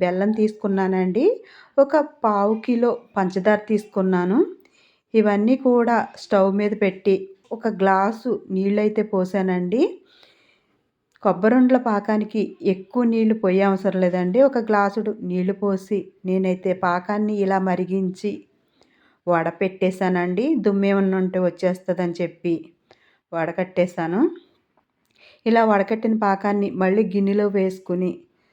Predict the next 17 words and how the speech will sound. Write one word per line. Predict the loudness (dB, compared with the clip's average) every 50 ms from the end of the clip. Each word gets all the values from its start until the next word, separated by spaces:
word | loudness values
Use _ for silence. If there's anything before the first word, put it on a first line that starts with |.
| _ _ _ -6
స్టవ్ | -2 0 0 0 0 0
మీద | -2 -4 -2 -2 -4
పెట్టి | -4 -4 -4 -4 -4 -4 -4 -6 -12 _ _ _ _ -8 -6
మరిగించి | -4 -4 -4 -2 -2 -2 -2 -2 -4 -6 -8 -8 -8 -6 -4 -2
పాకం | -2 -2 -2 -4 -8 -6 -6
పట్టానండి. | -6 -6 -6 -6 -6 -6 -6 -6 -6 -4 -2 -2 -2 -2 -4 -6 -12 -20 -20 -20 -20 -20 -20 _ _ _ _ _ _ _ _ _ _ 0
మిగిలిన | 0 2 2 4 4 6 6 6 6 4 4
పిండితో | 2 4 4 4 2 0 2 2 2 2 2 0 -6 -12 _ _ _ _ -4 -4 -4
ఎప్పుడైనా | 0 2 2 4 4 4 4 2 2 2 2 2
మనకి | 0 0 2 2 2 2
అరిసెలు | 2 0 0 0 0 2
వండుకున్నప్పుడు | 2 2 0 -2 -2 -2 -2 -4 -4 -4 -4 -2 -2 -4 -6 -4
పిండి | -4 -2 0 0 0 0 0 -2
మిగిలితే | -2 -2 -2 -2 -2 -2 0 0
గనక | -2 -2 -2 -4 -4 -6 -2 0 2 4
ఇలా | 4 4 4 2 2 0
వెంటనే | 0 -2 -2 -4 -2 -2 0 0 -2